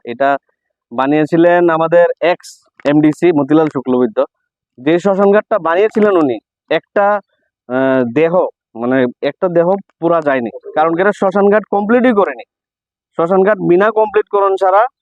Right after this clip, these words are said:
ওরা বিল টিল নিয়ে একদম রেডি, ইয়ো।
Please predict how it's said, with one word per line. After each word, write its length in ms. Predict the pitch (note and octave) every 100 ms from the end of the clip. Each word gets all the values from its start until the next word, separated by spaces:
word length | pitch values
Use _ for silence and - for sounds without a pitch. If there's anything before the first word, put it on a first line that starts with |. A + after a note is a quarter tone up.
| _ _ _
ওরা 200 | C3 D3 D#3
বিল 240 | D3 E3
টিল 220 | E3+ F3+ F3
নিয়ে 200 | E3+ F3+ - - _
একদম 280 | C3+ C#3 D3 C3+ - _ _ _ -
রেডি, 240 | C3+ C#3 C#3
ইয়ো। 180 | C3+